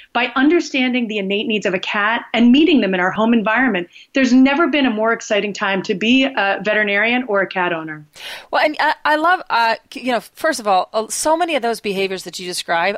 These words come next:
Speaker 2: I hear m-, my friends who own cats, like, "Oh, well, that's just a cat thing you just have to deal with if you have cats." And no, it's, and I actually, since talking to you last time, I was like, "No, no,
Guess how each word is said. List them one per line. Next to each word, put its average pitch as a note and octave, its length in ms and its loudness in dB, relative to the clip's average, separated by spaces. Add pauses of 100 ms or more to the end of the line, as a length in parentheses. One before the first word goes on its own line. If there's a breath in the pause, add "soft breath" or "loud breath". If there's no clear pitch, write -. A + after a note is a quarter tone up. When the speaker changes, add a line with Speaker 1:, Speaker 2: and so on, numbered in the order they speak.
Speaker 2:
I A3+ 160 0
hear A#3 320 -2 (220)
m-, G3 180 -14
my F#3+ 160 -6
friends G#3+ 300 -4
who G3+ 80 -10
own G#3+ 200 -2
cats, E3+ 240 -4
like, F#3 140 -6
"Oh, G#3 160 2
well, F3 120 2
that's F3 200 -2
just F3+ 140 -14
a F3 40 -16
cat E3+ 280 -6
thing F#3 160 -12
you F#3 60 -12
just F#3 140 -14
have F3+ 120 -8
to A3 80 -16
deal F3+ 220 -8
with F3 140 -10
if E3+ 140 -20
you F3+ 100 -12
have E3 180 -6
cats." D4+ 240 -2
And B3+ 100 -6
no, C4 160 -6 (120)
it's, - 340 -14
and G#3+ 140 0
I C4 140 0
actually, A3 420 -4 (200 loud breath)
since D#4 200 -10
talking C4+ 300 -2
to A3+ 100 -10
you G#3+ 60 -6
last G3 200 -2
time, A#3+ 80 -6
I B3 40 -4
was G#3 80 -6
like, G3 100 -10
"No, F#4+ 160 2
no, A4+ 100 2